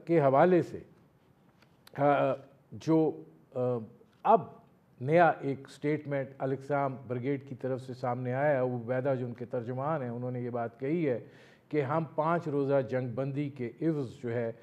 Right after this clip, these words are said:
सत्तर यरगमालियों को छोड़ने के लिए तैयार हैं, लेकिन ये जंगबंदी जो है ये मुकम्मल जंगबंदी होगी और इसमें हर तरह की इमदाद जो है उसको गजा में आने की इजाज़त मिलनी चाहिए, लेकिन क्राइन बता रहे हैं कि ऐसा होता हुआ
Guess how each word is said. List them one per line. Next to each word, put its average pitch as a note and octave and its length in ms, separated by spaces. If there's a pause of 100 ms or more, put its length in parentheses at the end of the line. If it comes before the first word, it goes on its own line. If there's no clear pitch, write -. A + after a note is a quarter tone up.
(280)
सत्तर F3+ 340
यरगमालियों C3 680
को B2+ 120
छोड़ने B2+ 420
के B2+ 120
लिए A#2 180
तैयार C#3 460
हैं, D#3 120
लेकिन C3+ 280
ये B2 160
जंगबंदी C3+ 640
जो C3 140
है A#2 240 (360)
ये C3+ 100
मुकम्मल D3+ 500
जंगबंदी C#3 540
होगी C#3+ 340
और D3 120
इसमें C3 280
हर B2+ 180
तरह C#3+ 260
की C3+ 160
इमदाद C3 440
जो A#2+ 120
है A#2+ 200 (280)
उसको C#3+ 300
गजा C3 300
में C3 140
आने A#2+ 260
की C3+ 100
इजाज़त A#2 440
मिलनी G#2+ 300
चाहिए, C3+ 500 (340)
लेकिन C#3+ 300
क्राइन D3 440
बता C3+ 300
रहे C#3+ 180
हैं B2+ 300 (240)
कि C#3+ 80
ऐसा C3+ 380
होता B2+ 360
हुआ A#2+ 280